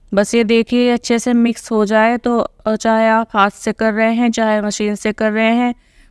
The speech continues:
बस उसको रोक देना है फिर। तो यहाँ पर मैंने एक मोल्ड ले लिया है, अब इस पर, इसको मैं ग्रीस कर दूँगी। ऑयल मैं इस पर लगा रही हूँ,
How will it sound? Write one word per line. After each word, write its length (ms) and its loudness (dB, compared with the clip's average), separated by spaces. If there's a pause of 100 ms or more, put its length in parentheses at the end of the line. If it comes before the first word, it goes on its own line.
बस 160 0
उसको 280 0
रोक 280 0
देना 280 -2
है 180 -2
फिर। 240 -4 (160)
तो 60 -2
यहाँ 260 0
पर 160 -4
मैंने 260 2
एक 120 -4
मोल्ड 320 0
ले 240 2
लिया 280 4
है, 200 0
अब 220 -2
इस 140 -10
पर, 240 -2 (160)
इसको 280 -2
मैं 200 0
ग्रीस 240 -2
कर 240 0
दूँगी। 280 0
ऑयल 280 0
मैं 140 0
इस 100 -6
पर 180 0
लगा 300 2
रही 200 0
हूँ, 220 0